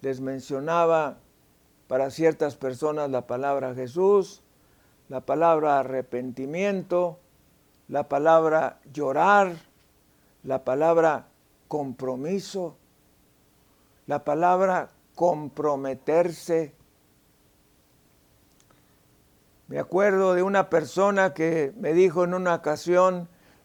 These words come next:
"Yo estoy de acuerdo contigo en todo lo que dices, nada más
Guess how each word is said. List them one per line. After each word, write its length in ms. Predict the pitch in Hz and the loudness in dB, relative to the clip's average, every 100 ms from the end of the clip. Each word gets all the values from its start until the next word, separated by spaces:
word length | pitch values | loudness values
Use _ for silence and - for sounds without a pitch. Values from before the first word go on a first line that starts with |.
| - | 4
"Yo 160 | 202 | 4
estoy 300 | 214 220 214 | 6 6 8
de 100 | 196 | 8
acuerdo 540 | 175 190 208 214 202 - | 6 6 6 6 4 2
contigo 540 | 175 156 202 214 190 | 0 2 2 4 4
en 120 | 180 | 2
todo 280 | 147 233 240 | 6 8 10
lo 160 | 220 165 | 8 4
que 140 | 185 | 4
dices, 400 | 190 208 160 170 | 6 4 2 0
nada 280 | 185 214 220 | 2 4 4
más 420 | 214 220 175 - | 6 4 2 -8